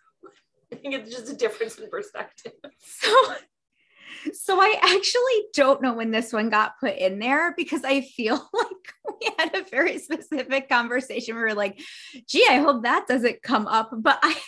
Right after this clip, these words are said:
Speaker 2: <laughs> I very distinctly have proposal slash engagement story.
Speaker 1: Oh.
Speaker 2: <laughs> And I don't know, like, did that go in before we were like, "You know what we shouldn't <laughs> talk about"?
Speaker 1: No, I think,
Speaker 2: Or
Speaker 1: I think
Speaker 2: did
Speaker 1: we
Speaker 2: you
Speaker 1: were having
Speaker 2: think
Speaker 1: a
Speaker 2: we
Speaker 1: conversation.
Speaker 2: should?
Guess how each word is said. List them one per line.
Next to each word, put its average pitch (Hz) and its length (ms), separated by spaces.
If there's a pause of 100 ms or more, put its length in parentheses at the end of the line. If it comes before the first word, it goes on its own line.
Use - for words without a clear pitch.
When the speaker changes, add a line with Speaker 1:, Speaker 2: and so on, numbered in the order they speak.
(100)
Speaker 2:
<laughs> 403 160
I 359 380
very 269 320
distinctly 247 720
have 208 260 (320)
proposal 330 680
slash 247 480
engagement 320 760
story. 202 580
Speaker 1:
Oh. 370 540
Speaker 2:
<laughs> - 40 (260)
And 466 100
I - 120
don't 571 560
know, 480 280 (100)
like, 311 260 (260)
did 339 200
that 330 240
go 415 140
in 311 200
before 302 420
we 285 100
were 269 160
like, 247 260
"You 320 80
know 466 160
what 233 80
we 254 140
shouldn't - 540
<laughs> - 80
talk - 300
about"? - 640 (200)
Speaker 1:
No, 294 500
I 247 180
think, - 280
Speaker 2:
Or 330 60
Speaker 1:
I 359 60
think - 20
Speaker 2:
did 302 180
Speaker 1:
we 294 80
Speaker 2:
you 320 80
Speaker 1:
were - 60
having 381 200
Speaker 2:
think 277 40
Speaker 1:
a - 40
Speaker 2:
we 330 80
Speaker 1:
conversation. 302 520 (140)
Speaker 2:
should? 208 60